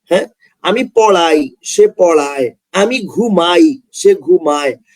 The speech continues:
অর্থাৎ নিজের ক্ষেত্রে আমি, আমি, আমির ক্ষেত্রে হচ্ছে রস্যিকার, আর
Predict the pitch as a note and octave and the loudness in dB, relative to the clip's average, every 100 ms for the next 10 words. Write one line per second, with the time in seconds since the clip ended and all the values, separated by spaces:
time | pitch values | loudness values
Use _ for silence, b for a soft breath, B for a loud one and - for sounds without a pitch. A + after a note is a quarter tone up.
0 | _ - - A3 F3+ G#3 C4 E4 D4 G#3 | _ -6 -4 -4 -4 -2 0 0 0 -4
1 | - - - G#3+ B3 C4 F#3 - - F#3+ | -2 -6 -4 -4 -2 -2 -2 -6 -6 -4
2 | G#3 A#3+ G#3 - _ F#3+ B3+ C#4+ C4+ - | -2 -2 -4 -4 _ -6 -2 -4 -4 -8
3 | C4 B3+ - C4+ - _ _ _ - - | -4 -4 -2 -4 -4 _ _ _ -2 -2
4 | E3+ C#3 A2+ - _ _ _ D3+ | -2 -4 -4 -10 _ _ _ -6